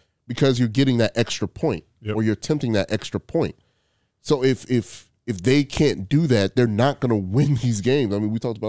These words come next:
Speaker 1: it on the last podcast that, look, if you're not shooting enough threes, if you're not rebounding, you're not getting to the free throw line,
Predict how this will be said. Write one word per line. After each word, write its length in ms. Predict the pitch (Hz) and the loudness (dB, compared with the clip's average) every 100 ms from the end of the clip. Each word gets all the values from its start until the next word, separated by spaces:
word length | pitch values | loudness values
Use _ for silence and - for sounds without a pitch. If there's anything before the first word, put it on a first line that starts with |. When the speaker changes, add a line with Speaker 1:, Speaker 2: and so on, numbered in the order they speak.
| 113 | -4
Speaker 1:
it 40 | |
on 40 | 107 | -2
the 60 | |
last 240 | 107 107 - | -2 -4 -6
podcast 600 | 131 151 - 92 85 - _ _ _ | -10 -8 -6 -4 -4 -8 _ _ _
that, 160 | 104 - 80 | -6 -6 -4
look, 180 | 120 98 - - _ _ | -4 -4 -6 -20 _ _
if 160 | 101 - | -8 -2
you're 120 | 110 | 0
not 300 | 104 120 151 - _ - | 2 2 2 -2 _ -6
shooting 320 | - 139 135 | 0 2 4
enough 180 | 131 127 | 2 0
threes, 440 | 110 110 107 104 98 | 0 2 2 0 -2
if 180 | 95 | -4
you're 60 | 98 | -2
not 220 | 101 120 90 | 2 2 0
rebounding, 600 | 92 117 101 95 98 95 | -2 -2 0 -2 -2 -2
you're 80 | |
not 140 | 92 107 | -2 -2
getting 100 | 104 | -2
to 80 | 98 | -4
the 80 | 85 | -6
free 180 | - 120 | -6 -8
throw 220 | - 85 | -6 -6
line, 340 | 80 80 78 | -4 -4 -6